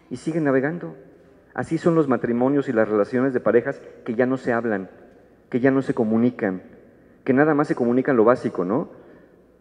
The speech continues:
"¿Cómo estás? Bien, ¿tú? Ok, perfecto. Pásame la sal." "Sí." "Ajá. ¿Llegó el periódico?" "Sí, está ahí en la puerta. ¿Te lo traigo?" "No, ahorita voy por él." "Ok, bueno, hasta mañana. Adiós."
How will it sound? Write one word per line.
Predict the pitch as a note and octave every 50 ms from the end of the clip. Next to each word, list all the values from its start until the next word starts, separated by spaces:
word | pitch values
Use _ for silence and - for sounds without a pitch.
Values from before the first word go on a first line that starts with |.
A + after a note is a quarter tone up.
| _ _ _ _ _ _
"¿Cómo | - D3 D3+
estás? | D3 - D#3 C#3+ C3+
Bien, | C3 C#3+ D3 D3
¿tú? | - B2+ C#3 C#3 D3 D3
Ok, | - - - B2 A#2+ B2 B2+ - - -
perfecto. | G2 G2+ - A#2 A2 - - G2 F#2+ - _ _ _ -
Pásame | C3 C#3 D#3 C#3
la | A#2+ A2 -
sal." | - B2 A#2+ B2 - - - - - -
"Sí." | - - A#2 A2 G#2+ - - - - _ _ _ _ _ _ _ _ _ _ -
"Ajá. | G#2+ G2+ - A#2 G#2+ G#2 - - _ _ -
¿Llegó | A2+ A#2+ A#2+ C#3+
el | C#3+
periódico?" | - C3+ C3+ C3 C3+ C3+ - F3 G#3 - - - - - - -
"Sí, | - - D3
está | C#3+ - - C#3
ahí | C3+
en | B2+
la | A#2 G#2+ -
puerta. | G#2+ G#2 - - F2+
¿Te | - - - G#2
lo | G#2+
traigo?" | - B2 C3 C#3+ D#3+ G3 G3+ - - - - - -
"No, | B2+ B2+
ahorita | B2 B2+ B2+ B2 A#2
voy | A2+ A2
por | - G#2+ G#2
él." | G#2+ G2+ - - - - - - - - - - - _ _ - - _ _ _
"Ok, | - A2+ - A#2 G#2+ A2 - - - - -
bueno, | - G#2 G2+ G2 G2 - - - - - - -
hasta | - - A2
mañana. | G2+ G2+ G#2 G#2+ G#2 G2+ F#2+ - - - - - - -
Adiós." | F#2 F2+ F2 F#2 - - -